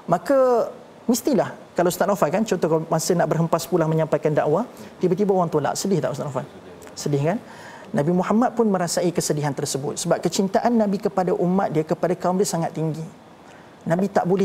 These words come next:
tengok bila dia, bila ada orang kat depan dia yang memilih untuk tidak, uh, memeluk agama Allah Subhanahu Wa Taala. Nabi sedih melihat keadaan tersebut. Maka, tuan-puan sekalian, Allah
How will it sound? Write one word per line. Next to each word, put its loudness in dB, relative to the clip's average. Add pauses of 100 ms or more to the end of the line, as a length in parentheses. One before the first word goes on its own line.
tengok 2
bila 2
dia, 2
bila 4 (160)
ada 2
orang 2
kat 0
depan 0
dia 2 (520)
yang 4
memilih 0
untuk 0
tidak, 0 (100)
uh, 2
memeluk 0
agama 0
Allah 0
Subhanahu -2
Wa -4
Taala. -4 (100)
Nabi 0
sedih 2 (320)
melihat 0
keadaan 0
tersebut. -4 (560)
Maka, 0
tuan-puan 0
sekalian, 0
Allah 2